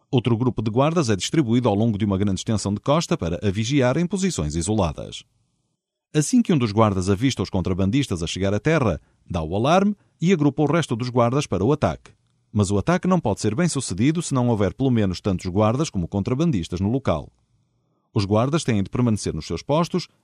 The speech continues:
até o alarme ser dado pelos sentinelas. Caça à baleia. A baleia é feita a partir de um grande tronco de madeira onde são esculpidas toscamente uma cabeça e uma cauda.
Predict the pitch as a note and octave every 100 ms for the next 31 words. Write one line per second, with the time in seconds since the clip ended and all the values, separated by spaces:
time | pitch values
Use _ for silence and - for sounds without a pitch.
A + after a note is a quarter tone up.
0 | - C#3+ D3+ A#2+ A2+ F2+ F#2+ D3+ C3 A#2+
1 | C#3 D3 F2 - E2+ B2 F#2 C2 - -
2 | _ _ _ _ _ _ _ _ _ _
3 | _ _ _ - F#3 F#3+ - D#3+ D3+ D3
4 | B2+ E2 C2 A1 - _ _ _ _ _
5 | _ _ _ _ _ E3+ F3 G#3 A3+ G#3
6 | C3+ B2+ D3 C3+ A#2 A#2+ C3 G#2 A2 A#2+
7 | B2 F2+ A#2 F#2+ F2+ A2 G2+ A#2 D3 A2+
8 | - G2 F2+ A2+ G2+ A#2+ G#2+ - E2+ -
9 | A2 B2+ G#2 G2 B2+ C#3 D3+ B2+ A2 -
10 | C2+ B1 G#1